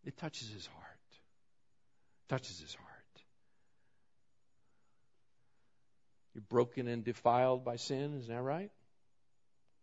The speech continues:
Sometimes you think, "I don't even like myself," when you're really honest about it. But God is moved. Jesus is moved by your suffering.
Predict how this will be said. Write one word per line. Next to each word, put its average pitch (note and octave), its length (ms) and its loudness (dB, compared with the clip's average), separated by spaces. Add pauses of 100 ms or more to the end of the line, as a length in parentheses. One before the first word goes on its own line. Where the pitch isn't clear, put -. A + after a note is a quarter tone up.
(520)
Sometimes C#3+ 520 0
you B2+ 100 -2
think, C#3 260 -4
"I D3+ 120 -2
don't D3+ 140 0
even B2 200 -2
like C3+ 240 -4
myself," A2 560 -10 (1500)
when G2+ 120 -8
you're G2+ 100 -2
really A2 260 0
honest A#2 380 -6
about F2 280 -16
it. G2+ 120 -16 (2500)
But - 100 -20
God C3+ 320 0
is A#2+ 160 -6
moved. C#3 880 -2 (480)
Jesus D3+ 400 -10
is D3 120 -2
moved F3 840 6 (480)
by C3+ 440 -4
your A2+ 420 -4
suffering. - 520 -16